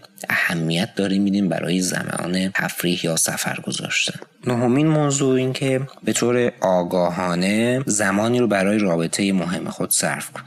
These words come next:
فکر کنم واضحه، اما قربانی کردن زندگی شخصی هنگامی که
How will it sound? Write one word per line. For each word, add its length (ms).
فکر 100
کنم 340
واضحه، 720
اما 340
قربانی 460
کردن 420
زندگی 440
شخصی 480
هنگامی 320
که 240